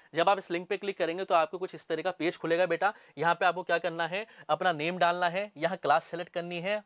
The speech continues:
मोबाइल नंबर, ईमेल आईडी और रजिस्टर नाउ पे क्या करना है, आपको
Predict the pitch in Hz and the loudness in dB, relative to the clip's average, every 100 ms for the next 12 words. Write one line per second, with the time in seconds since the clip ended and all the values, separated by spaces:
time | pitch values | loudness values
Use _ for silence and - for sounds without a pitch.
0 | 143 147 170 170 165 196 - 156 165 156 | -4 2 2 2 -2 -2 -2 -6 2 2
1 | 143 175 277 _ _ _ 143 160 170 190 | 4 4 2 _ _ _ -8 -6 -6 -6
2 | 170 156 170 156 147 139 156 156 139 208 | -4 -4 -4 -4 -4 -6 -2 0 0 2